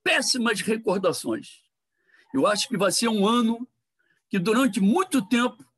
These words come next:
nós não vamos esquecer. Em todo sentido. O mundo, o mundo foi abalado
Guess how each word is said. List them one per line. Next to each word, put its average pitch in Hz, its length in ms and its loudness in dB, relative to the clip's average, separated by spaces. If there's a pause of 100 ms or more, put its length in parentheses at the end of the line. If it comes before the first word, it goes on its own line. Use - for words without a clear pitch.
(180)
nós 226 180 0
não 202 120 -2
vamos 190 220 0
esquecer. - 460 -6 (300)
Em 214 120 0
todo 302 280 0
sentido. 180 520 -2 (580)
O 254 120 4
mundo, 254 540 2 (500)
o 247 140 4
mundo 254 540 4 (340)
foi 220 220 0
abalado 175 760 -2